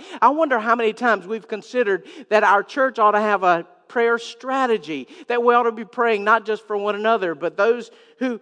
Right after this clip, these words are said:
who lead us in our local government, in our local businesses, in our community, that we would pray for lost folks,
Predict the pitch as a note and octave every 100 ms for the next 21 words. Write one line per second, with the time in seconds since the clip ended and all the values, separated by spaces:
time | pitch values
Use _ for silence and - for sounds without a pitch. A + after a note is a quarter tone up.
0 | _ B3 A#3+ G#3+ G#3+ B3 B3+ F#3 D#3 D#3
1 | - G3 G3+ F#3+ F#3 A3 G#3+ F3+ G#3 F#3+
2 | F3 D#3+ E3+ F3 F3 E3+ F#3+ G#3 F#3 E3
3 | A3 F#3+ D#3+ - D#3 C#3+ F3 F#3+ G3 -
4 | G#3 A3 G3 E3 G3+ A#3+ C4 A#3+ - C4+
5 | C4+ B3+ A#3+ A3 A#3+ B3 - - A3 G3
6 | C#3 - -